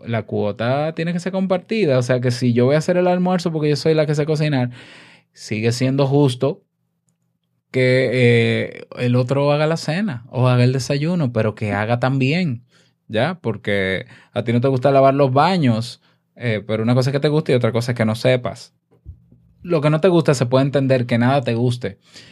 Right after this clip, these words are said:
Igual hay que asumir res-, responsabilidades, eh, pero no vale el "no sé". Eso no, no vale aquí.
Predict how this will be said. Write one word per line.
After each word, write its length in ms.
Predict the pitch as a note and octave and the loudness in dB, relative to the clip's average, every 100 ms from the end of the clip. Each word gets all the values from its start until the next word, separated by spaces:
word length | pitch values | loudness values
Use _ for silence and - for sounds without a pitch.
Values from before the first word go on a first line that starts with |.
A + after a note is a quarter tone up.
| - | -14
Igual 260 | - A2+ A#2+ | -4 2 2
hay 80 | B2+ | 2
que 60 | |
asumir 340 | C3+ B2+ B2 A#2+ | 2 2 4 4
res-, 240 | A#2+ B2 - | 2 -2 -4
responsabilidades, 1120 | A#2+ A2+ A2+ G#2 G#2+ G#2 G2+ F#2+ F2 G2+ - _ - _ _ _ _ | -4 -2 -4 -2 -2 -2 -2 -2 -4 -10 -16 _ -20 _ _ _ _
eh, 440 | A#2 G#2+ G#2 G2+ | 0 0 2 -2
pero 160 | G2+ G2+ | -4 -2
no 160 | G#2+ A#2 | 2 2
vale 420 | A#2 A2+ A2 G#2+ | 4 2 0 -4
el 140 | G2+ | -4
"no 100 | G2+ | -6
sé". 340 | G2 - - - _ _ _ - _ | -8 -12 -14 -16 _ _ _ -20 _
Eso 220 | A#2+ - | -10 -4
no, 220 | A2 G2+ B1+ | -4 -4 -4
no 220 | A#2 A#2+ | 2 2
vale 360 | G#2+ F#2 A2 - | 2 -6 -12 -14
aquí. 420 | - - G2 - | -14 -10 -10 -12